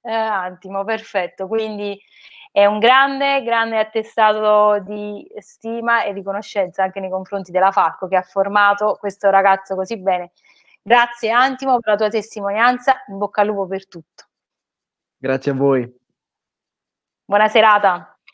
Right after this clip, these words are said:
Speaker 1: E allora, adesso proseguiamo, siamo in fase di addirittura d'arrivo della nostra, eh, diretta bellissima emergenza e protezione civile. Adesso,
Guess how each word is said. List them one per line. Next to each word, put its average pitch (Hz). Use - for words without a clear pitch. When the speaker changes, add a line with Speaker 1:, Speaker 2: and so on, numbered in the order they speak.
Speaker 1:
E -
allora, 240
adesso 233
proseguiamo, 220
siamo 196
in 190
fase 202
di 170
addirittura 180
d'arrivo 202
della 190
nostra, 190
eh, -
diretta 196
bellissima 190
emergenza 190
e 180
protezione 196
civile. 233
Adesso, 190